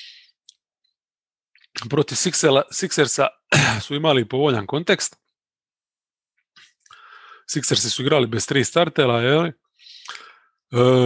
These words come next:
namučili su se, Paul je igrao odlično, Booker nije, već smo rekli koliko ga je Thybulle obranija.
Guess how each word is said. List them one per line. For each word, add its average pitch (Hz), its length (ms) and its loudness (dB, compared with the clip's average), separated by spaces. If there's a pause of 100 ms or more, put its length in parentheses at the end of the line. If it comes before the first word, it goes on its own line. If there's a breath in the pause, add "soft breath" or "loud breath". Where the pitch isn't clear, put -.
namučili 151 540 0
su - 160 -6
se, 147 240 0 (400)
Paul 143 200 2
je 123 80 4
igrao 131 220 2
odlično, 151 380 -2
Booker 110 460 -4
nije, 135 220 2
već 123 160 0
smo 110 160 -6
rekli 120 260 -4
koliko 123 240 -4
ga 107 120 -2
je 104 240 -4
Thybulle 123 540 -2
obranija. 127 580 0